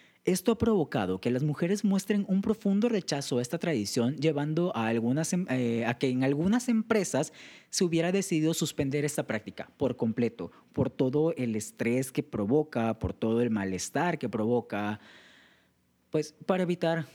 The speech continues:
problemas, muchas, como acabo de decir, muchas empresas han,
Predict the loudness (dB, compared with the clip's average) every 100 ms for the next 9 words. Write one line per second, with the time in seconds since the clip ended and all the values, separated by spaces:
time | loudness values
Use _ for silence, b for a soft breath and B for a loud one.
0 | B _ 0 2 0 0 -2 -2 -4 -6
1 | -8 -8 -4 -4 -4 -8 _ _ -12 -8
2 | -4 -4 -2 -2 -2 -4 -4 -4 -2 -2
3 | -2 -2 -2 -2 0 0 0 -2